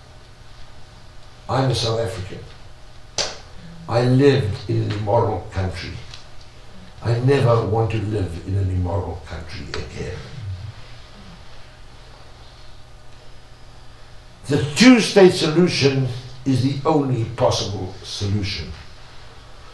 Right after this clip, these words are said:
The only problem is that both sides have to agree to it. And at the moment,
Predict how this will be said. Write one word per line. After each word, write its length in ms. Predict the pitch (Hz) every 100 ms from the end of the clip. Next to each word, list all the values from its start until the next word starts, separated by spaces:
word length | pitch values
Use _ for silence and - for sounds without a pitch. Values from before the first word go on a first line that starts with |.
| -
The 100 | 120
only 240 | 123 151 131
problem 400 | - 156 151 127 113
is 180 | 110 98
that 220 | 101 85
both 260 | 117 135 98
sides 720 | - - 101 90 90 - 95
have 220 | 95 -
to 160 | 95 85
agree 300 | 80 80 78 -
to 80 |
it. 440 | 92 - - 175 170 151 - - 170 165 - 190 101 92 - - 127
And 140 | 131
at 100 | 127
the 100 | 135
moment, 600 | 131 156 180 202 220